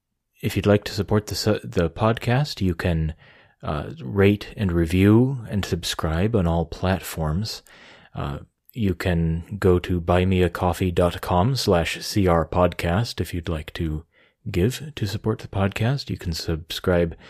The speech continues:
to the Substack. Uh, I periodically update it with show notes,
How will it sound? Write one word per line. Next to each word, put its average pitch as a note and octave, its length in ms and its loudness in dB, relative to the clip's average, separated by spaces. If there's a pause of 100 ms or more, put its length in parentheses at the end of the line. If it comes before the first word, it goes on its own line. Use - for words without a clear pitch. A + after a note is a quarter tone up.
(260)
to F#2 100 -4
the D#2 100 -6
Substack. G2 800 0 (840)
Uh, F#2 160 -2
I G2 120 0
periodically F2 760 4
update E2+ 400 2
it E2+ 180 0
with E2 460 0
show G2 320 2
notes, E2 560 -2